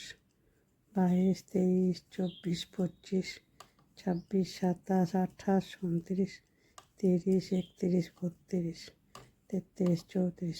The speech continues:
পঁয়ত্রিশ, ছত্রিশ, সাঁইত্রিশ, আটত্রিশ, ঊনচল্লিশ, চল্লিশ, একচল্লিশ, বিয়াল্লিশ, তেতাল্লিশ, চুয়াল্লিশ,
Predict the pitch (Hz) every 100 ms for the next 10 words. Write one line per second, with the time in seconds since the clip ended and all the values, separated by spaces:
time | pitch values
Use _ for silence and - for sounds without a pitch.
0 | - 190 180 - 170 160 - - _ -
1 | - - _ _ - 175 - 196 180 165
2 | - 175 170 196 175 - 185 170 - -
3 | 165 156 - - _ _ _ - - -
4 | - - 185 180 190 180 170 - 190 180
5 | 175 175 165 - 170 - - 175 - -
6 | _ _ _ _ _ _ - 180 175 180
7 | 165 - - 165 180 170 165 - - 196
8 | 180 175 170 160